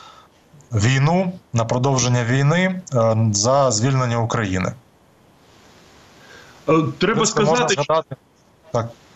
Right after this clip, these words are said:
Speaker 1: можна згадати ще, е, про угоду дев'ятнадцятого року Бориса Кордуновського, е, який, е, ну, так само, в принципі, намагався,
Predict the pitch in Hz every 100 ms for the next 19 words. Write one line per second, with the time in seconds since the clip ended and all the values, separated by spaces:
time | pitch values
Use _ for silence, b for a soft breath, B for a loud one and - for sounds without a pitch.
0 | - - 120 139 151 135 143 151 143 151
1 | 147 139 135 127 123 135 135 131 147 139
2 | 135 123 120 _ _ _ _ _ _ -
3 | 117 110 131 147 143 - 131 147 185 185
4 | 156 139 127 107 120 135 - - 127 135
5 | 170 - - 131 131 127 B B B B
6 | - 113 113 113 113 117 139 135 123 -
7 | 120 117 117 117 110 127 139 131 - 143
8 | 135 120 120 117 120 120 113 113 110 117
9 | 117 131 127 123